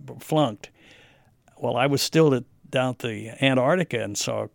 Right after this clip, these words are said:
I couldn't make them up. But in any case, a couple of professors gave me a C, one gave me a D, and two gave me Fs.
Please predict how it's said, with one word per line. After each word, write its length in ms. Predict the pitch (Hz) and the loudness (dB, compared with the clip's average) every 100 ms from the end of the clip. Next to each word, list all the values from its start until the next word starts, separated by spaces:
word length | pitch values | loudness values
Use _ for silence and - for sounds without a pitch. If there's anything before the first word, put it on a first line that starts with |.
| - | -8
I 100 | 113 | -6
couldn't 280 | - 170 139 | -2 0 2
make 240 | 113 104 | 0 -4
them 140 | - 98 | -6 -4
up. 200 | 98 - | -6 -4
But 120 | 170 | 0
in 60 | 226 | 4
any 180 | 220 | 4
case, 380 | - 147 139 - | 4 2 2 -2
a 60 | 131 | 0
couple 300 | 160 156 156 | 2 2 -2
of 80 | - | -2
professors 600 | 127 - 123 - 120 - | -4 0 -2 -2 -4 -4
gave 240 | 117 110 | -4 -4
me 160 | 110 101 | -4 -6
a 80 | 98 | -8
C, 720 | - - 156 151 151 156 - - - _ - | -4 2 4 6 4 2 -4 -20 -20 _ -2
one 220 | 131 143 | 2 4
gave 260 | 135 131 | 4 2
me 160 | 123 113 | 2 0
a 60 | 107 | -4
D, 680 | 113 143 139 135 135 131 _ _ _ | 2 4 6 4 0 -2 _ _ _
and 100 | - | -10
two 160 | - 143 | 0 0
gave 260 | 127 117 110 | 0 -4 -6
me 180 | 117 120 | -6 -4
Fs. 460 | 120 107 - - | -4 -4 -8 -10